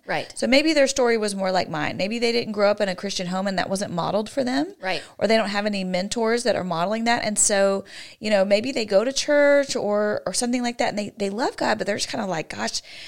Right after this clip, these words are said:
Speaker 2: it, well, how do I even spend time with him? That feels overwhelming to me to even know where to start."
Speaker 1: Yes.
Speaker 2: Or, um, we have moms who are struggling with trying to have a quiet time as they were taught to do.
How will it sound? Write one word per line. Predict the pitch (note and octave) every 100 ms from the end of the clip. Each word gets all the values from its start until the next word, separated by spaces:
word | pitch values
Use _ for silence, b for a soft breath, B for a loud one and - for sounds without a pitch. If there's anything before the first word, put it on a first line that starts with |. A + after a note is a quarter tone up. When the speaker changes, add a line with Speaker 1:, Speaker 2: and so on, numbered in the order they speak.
| B _
Speaker 2:
it, | - - _ _ _ _ _ -
well, | G#3
how | - B3
do | F#4+ G4+
I |
even | - B3+ C#4+
spend | - G3+
time | A3
with | C4+
him? | A#3
That | G3+ -
feels | B3 -
overwhelming | A3+ G#3 F#3+ F3+ F#3+
to | F3+
me | F3+ E3+
to | - G3
even | F#3
know | F3+
where | E3
to | D#3+
start." | - E3 C#3 - _ _ -
Speaker 1:
Yes. | F3 - - - B B _ _ -
Speaker 2:
Or, | C#4+ F4 D#4 A#3+ A#3+ -
um, | A3 G#3+
we | A3
have | A#3 A3+
moms | A3 A3 A3
who |
are | G#3 G3
struggling | - A3 C4 F#4+ A3+ G3 G3+ A3 b b b
with | - A#3+
trying | - B3 C4+
to |
have | C#4+ C#4
a |
quiet | B3+ A#3+ A#3 A#3+
time | C4 C4
as | - G3
they | G#3
were | G#3
taught | G#3 - G#3 -
to | A3
do. | F#3 G3 E3+ -